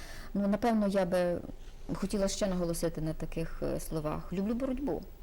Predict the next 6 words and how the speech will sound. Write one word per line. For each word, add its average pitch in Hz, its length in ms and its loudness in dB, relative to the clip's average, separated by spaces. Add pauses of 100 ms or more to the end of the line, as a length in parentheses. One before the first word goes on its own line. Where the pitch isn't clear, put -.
(380)
але 175 180 2
таку, - 420 0 (540)
з - 100 -4
котрої 190 360 2
чоловік 202 400 -2
виходить 165 560 -2